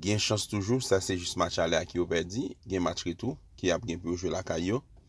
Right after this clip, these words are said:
Nou konnen si Chelsea ta fè yon viktwa de a zéro, Chelsea ap kalifye. Men pou lenstan,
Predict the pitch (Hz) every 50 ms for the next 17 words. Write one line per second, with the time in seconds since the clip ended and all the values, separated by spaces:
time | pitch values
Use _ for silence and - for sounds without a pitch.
0 | - - - - - - - - - - - 95 92 87 - 95 92 90 - -
1 | 90 87 - 98 90 82 - - - - 90 - 90 85 82 85 - 90 - 87
2 | 87 87 87 82 85 82 80 82 82 82 - - - 80 - - - - - -
3 | - - - 90 - - - 107 113 - - - - - - - - - - -
4 | 87 92 87 - 95 98 98 95 92 - - - 107 117 117